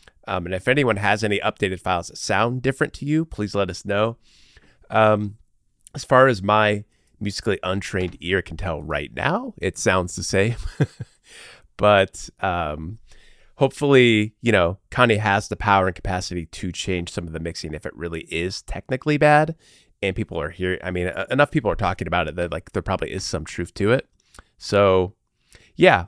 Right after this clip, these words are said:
let's keep the conversation going and let us know if, like, anything you notice really changes, because,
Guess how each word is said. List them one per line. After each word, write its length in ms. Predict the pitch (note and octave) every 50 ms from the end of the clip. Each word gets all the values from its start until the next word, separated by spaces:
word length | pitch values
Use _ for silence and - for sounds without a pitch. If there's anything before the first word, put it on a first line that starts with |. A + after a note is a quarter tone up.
| _ -
let's 180 | A2+ A2 -
keep 180 | - D3 C#3+ -
the 80 | -
conversation 600 | - B2 A#2 A2+ A2 A#2 - - A2+ G#2+ - A#2
going 420 | G2+ G2 G2 G2+ G#2+ A2 A2+ A2 G2
and 200 | E2+ E2+ E2 - _ _ _ _ _ _ _
let 260 | F#2 F#2+ G2 A2+ A2+ - _ _ -
us 280 | G#2 G#2 G2 - -
know 340 | - F2+ G2 G2+ F#2 E2 D#2
if, 160 | D#2 - -
like, 200 | - D2 - - _ -
anything 440 | G2 F#2+ G2 F#2+ - G2 F2+ E2+ D#2+
you 120 | E2 F2+
notice 380 | E2 F2 F2+ E2 D#2 D#2+ - -
really 220 | F2 D#2+ - -
changes, 460 | - - F2+ E2 D#2+ - - - - -
because, 480 | - F#2+ E2 G2 F2 D2+ G2 - -